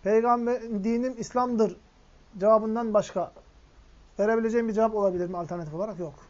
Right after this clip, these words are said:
Peygamberim Muhammed'dir cevabından başka verebileceğin bir cevap olabilir mi? Yok. Yani istisnasız, istisnasız alternatifi olmayan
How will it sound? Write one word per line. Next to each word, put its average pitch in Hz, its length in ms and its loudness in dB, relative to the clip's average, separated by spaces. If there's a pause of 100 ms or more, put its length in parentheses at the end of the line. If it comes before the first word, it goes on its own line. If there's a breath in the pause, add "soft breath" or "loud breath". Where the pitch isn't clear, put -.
(1900)
Peygamberim 254 640 4 (140)
Muhammed'dir 240 680 4 (520)
cevabından 240 560 6
başka 220 440 4 (1160)
verebileceğin 240 720 2
bir 226 60 2
cevap 233 360 4
olabilir 202 360 2
mi? 254 220 -4 (100)
Yok. 180 220 -10 (640)
Yani 240 220 2
istisnasız, 254 760 2 (840)
istisnasız 214 720 -2 (2750 soft breath)
alternatifi 208 580 -4
olmayan 208 460 -4